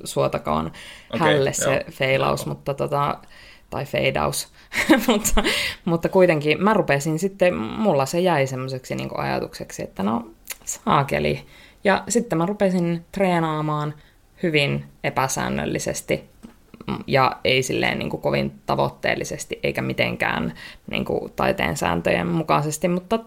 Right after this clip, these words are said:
Speaker 1: kuitenkin treenasin ja juoksin niinku semmosia päälle kahdenkymmenen kilsan lenkkejä.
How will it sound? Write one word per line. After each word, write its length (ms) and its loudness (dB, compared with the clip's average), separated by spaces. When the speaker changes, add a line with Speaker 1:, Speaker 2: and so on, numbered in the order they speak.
Speaker 1:
kuitenkin 600 0
treenasin 580 -2
ja 100 -2
juoksin 600 0
niinku 440 -4
semmosia 580 0
päälle 200 2
kahdenkymmenen 580 -2
kilsan 480 -4
lenkkejä. 560 0